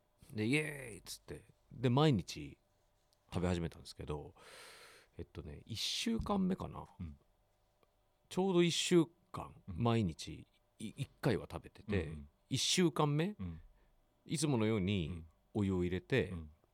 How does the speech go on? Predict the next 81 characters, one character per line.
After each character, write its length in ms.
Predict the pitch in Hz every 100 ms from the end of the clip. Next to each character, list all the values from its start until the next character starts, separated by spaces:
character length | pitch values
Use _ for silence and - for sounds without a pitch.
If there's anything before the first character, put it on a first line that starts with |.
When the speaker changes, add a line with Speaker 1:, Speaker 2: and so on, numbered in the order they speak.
| _ _ _ _ -
Speaker 2:
え 640 | 82 76 73 71 69 71
ー、 20 | -
作 160 | -
っ 20 | - _
て、 100 | -
Speaker 1:
う 40 | 67
ん。 20 |
Speaker 2:
ソ 140 | 87
ー 40 | 76
ス 140 | - - -
入 100 | -
れ 100 | 76
て 80 | 76
混 120 | 76
ぜ 120 | 71 69
て、 300 | - 69 69 _ _ _
で 100 | 87
さ、 300 | 82 104 90 - _ _
「い 60 | 87
た 80 | 101
だ 60 |
き 80 | 104
ま 280 | 113 117 117
す」 160 | 113 - _
っ 40 | -
て 240 | 69 - _ - 85
な 60 |
っ 40 | -
た 100 | - 67
ら、 120 | 69 -
Speaker 1:
う 60 |
ん。 20 |
Speaker 2:
突 320 | 82 78 156 147
然、 180 | 151 147
Speaker 1:
う 40 |
ん。 140 | 143
Speaker 2:
も 640 | 85 82 - - - - -
う 20 | -
体 380 | - 135 139
が、 280 | 135 131 107
Speaker 1:
う 40 | 90
ん。 180 | 85 - _ - _ _ _ _ _ -
Speaker 2:
凄 520 | - - 143 135 196
ま 200 | 196 202
じ 280 | 160 180 180
い 20 | -
拒 160 | - 120
絶 260 | 135 135
反 180 | 123 120
応 40 |
を 40 | 85
示 340 | - 76 76
し 60 | 262
て。 100 | - - -
Speaker 1:
<laughs> 160 | - -
異 100 | 127
常 160 | 170
を 40 | 170
き 80 | -
た 80 |
し 100 | 147
た。 200 | - 95 -
Speaker 2:
異 100 | 170
常 200 | 196 247
を 60 |
き 80 | -
た 120 | 226
し 100 | 214
て。 220 | - 92
Speaker 1:
<laughs> 1200 | - 269 - - _ _ _ - - - _ _ -
Speaker 2:
あ 140 | 254
れ 100 | 285
だ 120 | 269
け 140 | - 233
前 160 | 254
に、 60 | -
昨 120 | -
日 240 | 240 285 254
ま 80 |
で、 100 | 104 90
六 180 | 160